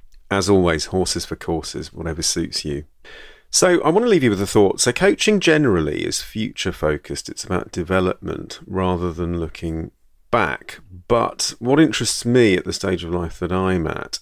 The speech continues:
is being able to look at patterns from your early life and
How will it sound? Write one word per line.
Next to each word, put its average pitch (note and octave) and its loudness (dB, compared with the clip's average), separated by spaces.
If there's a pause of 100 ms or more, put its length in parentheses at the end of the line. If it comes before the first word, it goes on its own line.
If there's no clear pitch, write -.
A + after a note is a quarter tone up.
is F2+ 0 (560)
being G#2 4
able A#2+ 4
to A2 -2
look G#2 2
at - 0
patterns - -4
from F2 -2
your E2+ 0 (520)
early A2 4
life - -6
and F2 -4